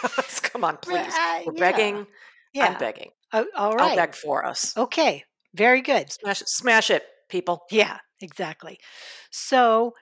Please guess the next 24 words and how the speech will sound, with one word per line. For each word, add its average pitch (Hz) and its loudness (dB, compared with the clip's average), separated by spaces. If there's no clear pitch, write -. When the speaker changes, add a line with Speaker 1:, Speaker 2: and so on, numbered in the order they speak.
Speaker 2:
uh, 208 4
let 262 2
us 233 -4
begin 196 -4
with 202 2
our 190 0
postmortem 214 0
on 202 6
Speaker 1:
<laughs> 208 -2
Speaker 2:
the 190 0
Mister 220 2
D 208 -2
Stakes, - -2
the 165 -4
strange 165 -4
and 220 -2
wonderful 214 2
Mister 262 -2
D 233 -2
Stakes. 202 2
We 247 0
were 214 6
watching 202 2
the, 170 0